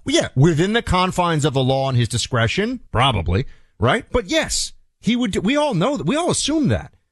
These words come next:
Same thing with Hochul in New York. Same thing with, uh, Pritzker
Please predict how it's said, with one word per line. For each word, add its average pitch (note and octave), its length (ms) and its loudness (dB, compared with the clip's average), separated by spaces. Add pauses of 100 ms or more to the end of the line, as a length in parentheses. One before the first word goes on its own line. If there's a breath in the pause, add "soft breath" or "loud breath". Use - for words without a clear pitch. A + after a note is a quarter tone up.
(160)
Same A#3+ 300 0
thing B3+ 180 -2
with A3 140 0
Hochul F#3+ 420 -2
in F#3 80 0
New F3+ 60 2
York. F3 400 0
Same A#3 240 0
thing A3+ 360 0
with, F3 280 -2
uh, D3+ 300 2 (320 soft breath)
Pritzker D#3+ 560 -2